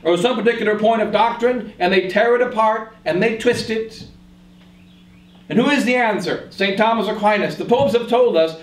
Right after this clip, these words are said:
the answer to every heresy is Saint Thomas Aquinas. You want to understand the modern world? Understand Saint Thomas Aquinas. What does Saint Pius X say in Pascendi against the, the sum of all errors,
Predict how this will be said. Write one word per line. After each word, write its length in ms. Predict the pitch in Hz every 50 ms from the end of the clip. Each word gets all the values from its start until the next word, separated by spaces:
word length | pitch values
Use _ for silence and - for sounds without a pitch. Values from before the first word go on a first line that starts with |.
| - -
the 120 | 175 185
answer 420 | 208 240 277 294 285 - 262 247 214
to 160 | 185 196 -
every 340 | 240 294 294 294 294 285 233
heresy 460 | 233 240 233 190 180 - - 160 156
is 140 | 156 151 -
Saint 200 | 185 175 175 175
Thomas 340 | 185 190 190 190 190 175 -
Aquinas. 720 | 185 190 190 196 196 190 - - - - - - - - - - - - - - - - - - - - - - - - - - - - - -
You 100 | - 170
want 140 | 180 202 202
to 40 | 208
understand 320 | 208 208 208 208 - 311
the 40 | 208
modern 280 | 202 208 208 214 208 208
world? 480 | 208 226 247 254 262 269 262 - - - - _ - - - - - - -
Understand 540 | 147 160 175 180 175 180 185 185 180 175 175
Saint 140 | 175 170 185
Thomas 280 | 170 170 165 160 156
Aquinas. 580 | 170 147 170 180 180 175 175 - - - - - - - - - - - - - - - - - - 170
What 80 | 196 233
does 100 | 226 226
Saint 200 | 240 247 233 190
Pius 360 | 233 247 254 247 214 226 220
X 240 | 233 240 226 220 -
say 200 | 240 247 247 226
in 60 | 196
Pascendi 680 | 202 190 196 - 254 262 233 214 185 185 180 - - -
against 280 | 156 160 196 196 - 175
the, 80 | 180
the 200 | 170 175 175 160
sum 320 | - - 226 240 254 247 226
of 120 | 190 196
all 220 | 220 254 262 262
errors, 500 | 214 233 240 226 185 151 143 - - -